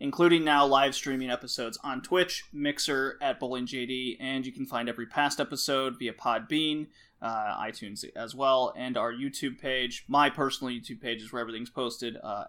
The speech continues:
at Moosenspiel. That's an old, old one. Don't worry about the name. <laughs> And, uh, hopefully you can join us all on Twitter and join in on conversations. Uh,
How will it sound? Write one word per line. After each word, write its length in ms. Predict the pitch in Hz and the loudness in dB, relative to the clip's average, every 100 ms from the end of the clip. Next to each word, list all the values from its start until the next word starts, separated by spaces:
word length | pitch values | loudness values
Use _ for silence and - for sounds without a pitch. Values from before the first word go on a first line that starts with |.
| - | -6
at 200 | 120 - | -6 -6
Moosenspiel. 640 | 123 123 123 - 127 120 | -8 -8 -10 -6 0 0
That's 160 | 117 | 0
an 80 | 127 | -2
old, 220 | 120 131 - | -4 -4 0
old 260 | 147 151 | 0 4
one. 200 | 147 143 | 4 4
Don't 140 | 117 - | 2 -2
worry 160 | 143 | -2
about 260 | 139 147 135 | 4 4 4
the 60 | 139 | 2
name. 340 | 131 123 127 _ | -4 -4 -8 _
<laughs> 840 | - - - - - 494 415 - - _ _ _ _ _ _ _ | -20 -20 -20 -8 -2 0 4 2 2 _ _ _ _ _ _ _
And, 320 | - 147 135 135 | 2 4 6 8
uh, 280 | 131 127 | 8 8
hopefully 380 | - 175 175 180 | 8 6 8 6
you 100 | 156 | 6
can 180 | 151 139 | 2 0
join 240 | 147 143 | 4 4
us 140 | 143 135 | 4 6
all 200 | 175 180 | 10 12
on 180 | 160 151 | 10 6
Twitter 480 | - 165 196 196 202 | 6 8 8 6 2
and 240 | 165 147 | -2 2
join 180 | 156 151 | 4 4
in 220 | 147 135 | 4 2
on 160 | 135 127 | 0 2
conversations. 1040 | 143 131 123 147 143 147 143 143 - - _ _ - | 2 2 2 4 4 2 0 -2 -6 -12 _ _ -6
Uh, 360 | 127 120 117 | -2 0 0